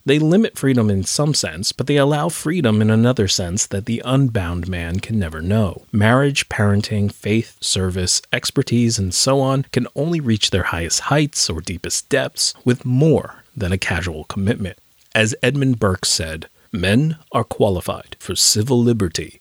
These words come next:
in exact proportion to their disposition to put moral chains upon their own appetites." Society cannot exist unless a controlling power upon the will and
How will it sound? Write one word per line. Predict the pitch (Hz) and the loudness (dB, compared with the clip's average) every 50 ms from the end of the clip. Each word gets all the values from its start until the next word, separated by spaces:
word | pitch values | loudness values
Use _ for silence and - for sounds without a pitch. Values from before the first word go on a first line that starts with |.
| _ _ | _ _
in | - 82 90 | -8 -6 -6
exact | 85 - 107 101 101 - - - - | -4 0 2 2 2 2 0 -4 -4
proportion | - 147 147 - _ - 180 202 196 180 - - 92 90 90 92 | -4 -4 -4 -4 _ 0 2 2 2 2 0 -2 -2 -2 -2 -2
to | - - | -2 0
their | 110 110 104 104 | 0 2 0 0
disposition | 101 - 147 180 202 - - - 180 147 104 95 - - 110 95 95 | 0 2 2 2 2 0 -2 -2 0 0 0 2 2 0 0 0 -2
to | - - | -2 -4
put | - 101 92 - - - | -4 -4 -6 -6 -4 -2
moral | 101 104 110 123 131 127 131 131 | 0 2 2 4 2 2 0 0
chains | - - - 113 95 90 82 80 82 - - - - _ _ - | -2 -2 -2 -2 -2 -2 -4 -8 -8 -8 -8 -8 -8 _ _ -10
upon | 139 - 120 98 95 92 | -8 -4 -4 -4 -2 -2
their | 87 85 82 - - - _ - | -4 -4 -6 -8 -10 -6 _ 0
own | 117 117 117 117 117 120 117 113 - _ _ - | 2 4 4 4 4 2 2 0 -4 _ _ -4
appetites." | 95 - - 85 - 76 67 - _ - - - - - _ _ _ _ | -2 -2 -2 -4 -6 -8 -12 -10 _ -4 -4 -4 -6 -8 _ _ _ _
Society | - - - 90 - - 123 143 147 127 104 87 85 80 | -6 -2 0 0 2 2 2 2 2 2 2 0 -2 -6
cannot | 80 - 101 95 110 135 160 180 | -8 -6 -2 0 0 2 2 0
exist | 170 143 139 151 175 - - - - - - - - _ | 0 0 0 0 0 0 -2 -4 -6 -6 -8 -12 -12 _
unless | - 95 98 92 85 - | -4 -2 -2 0 -2 -2
a | - - | -4 -4
controlling | - - 110 95 - - - 131 156 85 87 85 160 | -4 -6 -6 -6 -4 0 0 2 2 2 2 0 0
power | - - - 160 156 143 120 95 90 87 92 | -2 -2 0 2 2 4 2 2 0 0 -2
upon | 98 95 - - 95 87 85 85 | -4 -4 -4 -6 -6 -6 -6 -6
the | 85 | -8
will | 82 85 104 127 151 151 143 139 123 | -4 0 2 4 4 4 4 2 2
and | 95 85 - | 0 -2 -4